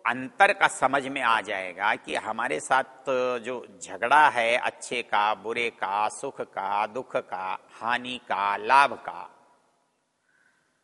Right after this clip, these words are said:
वो दो कारणों से है। ये लाभ किसके द्वारा होता है और किसको मिलता है? जिसके द्वारा होता है, जब उसे सुख मिलता है, तो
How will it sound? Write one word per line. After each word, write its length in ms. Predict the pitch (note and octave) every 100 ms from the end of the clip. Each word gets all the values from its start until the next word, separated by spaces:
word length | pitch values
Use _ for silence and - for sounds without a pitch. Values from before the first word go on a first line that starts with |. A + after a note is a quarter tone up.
| _ B2
वो 280 | F3+ G3
दो 300 | - A#2+ F#3
कारणों 420 | A3+ D3 C3 B2+ A#2
से 220 | - A2+
है। 520 | A2 A2 A2+ - - _ _ _ _ _ _ -
ये 200 | C3+ D#3
लाभ 560 | C#3 B2+ C3 D#3 D#3 - - - -
किसके 420 | - C#3 - F3+ F3
द्वारा 420 | D3 C#3+ D3+ D3+
होता 480 | B2+ C3+ C3 D3 C#3
है 260 | C#3+ D3+
और 80 | D3+
किसको 540 | C#3 D#3+ - - F3
मिलता 380 | C#3+ A#2 G2+ -
है? 280 | E2 - - - _ _ _ _ _ _ _ _ _ _ _ _ _ _ _ _
जिसके 520 | - C#3 - - F3+
द्वारा 680 | E3 - - C3 B2+ D3 E3
होता 460 | E3 D3+ D3+ D#3 D3
है, 220 | C#3 D3+
जब 200 | D3+ D3
उसे 400 | - C3+ - F3+
सुख 260 | - D#3+ C#3
मिलता 460 | C3 B2 A2 C#3
है, 400 | B2+ A#2 A2 C3+
तो 540 | C#3+ - D3+ D3+ C#3+